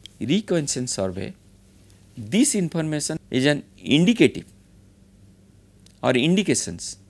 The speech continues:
Okay, these are the things. So, this test you are supposed to do it. Existence of any crack, how do you get it? Go to the nearby village.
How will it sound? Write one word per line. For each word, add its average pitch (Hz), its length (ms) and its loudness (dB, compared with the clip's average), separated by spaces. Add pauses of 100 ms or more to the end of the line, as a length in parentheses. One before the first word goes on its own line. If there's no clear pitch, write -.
(200)
Okay, - 300 2 (500)
these 135 200 4
are 131 100 8
the 113 120 0
things. - 500 -6 (500)
So, - 200 2
this 147 320 6
test 147 300 0
you 123 120 0
are 117 60 0
supposed 104 380 -6
to 135 80 -10
do 156 140 -4
it. - 240 -10 (1400)
Existence 240 600 4
of 202 140 2
any 139 200 4
crack, 104 300 -2 (1300)
how 143 160 8
do 180 100 6
you 147 60 4
get 139 220 4
it? 85 100 -8 (1900)
Go 190 140 10
to 277 140 4
the 202 120 6
nearby 127 420 6
village. 101 560 -6